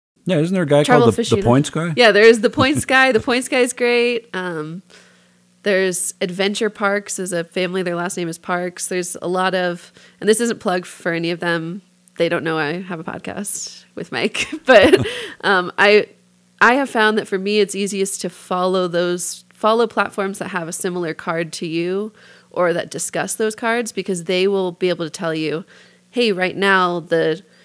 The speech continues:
Speaker 2: it's called the cent per point, the C P P. There's a conversion between how many points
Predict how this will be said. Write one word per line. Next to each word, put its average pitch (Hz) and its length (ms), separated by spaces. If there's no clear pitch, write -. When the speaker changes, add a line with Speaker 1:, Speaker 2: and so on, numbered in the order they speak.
Speaker 2:
it's - 160
called 202 300
the 165 200
cent - 380
per 190 100
point, 180 440
the - 80
C 214 220
P 180 220
P. 196 480
There's 196 180
a 190 80
conversion 185 600
between 175 500
how 226 200
many 214 200
points 185 540